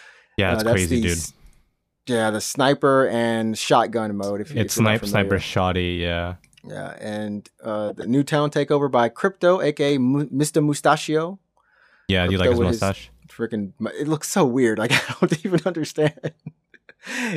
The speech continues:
Speaker 2: It's a weird mustache, but hey, who, it's all good. And of course, uh, you, if you collect all the little items, just like in previous events, you can get, unlock, uh,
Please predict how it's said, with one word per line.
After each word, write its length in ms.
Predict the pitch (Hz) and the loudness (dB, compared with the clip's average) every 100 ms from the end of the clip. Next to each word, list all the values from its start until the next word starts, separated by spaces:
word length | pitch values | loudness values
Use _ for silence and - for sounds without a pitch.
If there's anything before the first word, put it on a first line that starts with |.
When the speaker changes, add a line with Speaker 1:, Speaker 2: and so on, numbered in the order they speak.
| - | -4
Speaker 2:
It's 180 | 196 190 | -2 0
a 80 | |
weird 400 | 160 147 156 156 | 2 4 4 4
mustache, 500 | 139 135 131 131 123 - | 2 0 0 0 0 2
but 80 | |
hey, 160 | 190 190 170 | 4 4 0
who, 180 | 185 180 _ | -8 -8 _
it's 120 | - 175 | -6 0
all 180 | 165 | 0
good. 200 | 151 160 | 2 0
And 160 | 180 143 | 0 -2
of 120 | 143 | -4
course, 300 | - 180 180 - - - - | 2 2 2 -6 -20 -20 -6
uh, 260 | 131 139 135 | 0 2 2
you, 240 | 139 139 - | -2 -6 -12
if 260 | - 127 - | -8 -8 -2
you 200 | 135 151 | 2 2
collect 360 | 151 143 156 | 2 4 4
all 280 | 147 139 156 | 6 6 6
the 120 | 156 | 4
little 280 | 156 165 160 - | 4 2 0 2
items, 360 | 131 147 151 | 2 2 0
just 160 | 202 233 | 0 0
like 120 | 190 | 2
in 180 | 143 127 | 2 0
previous 360 | - 143 139 | 0 0 -2
events, 340 | 131 127 143 - | -2 -2 -2 -4
you 120 | 123 | -4
can 160 | 127 123 | -2 -2
get, 200 | 135 - | -2 -4
unlock, 500 | 139 139 139 143 147 | -6 -4 -2 -2 -4
uh, 520 | - 139 139 139 139 | -4 -2 -2 -2 -6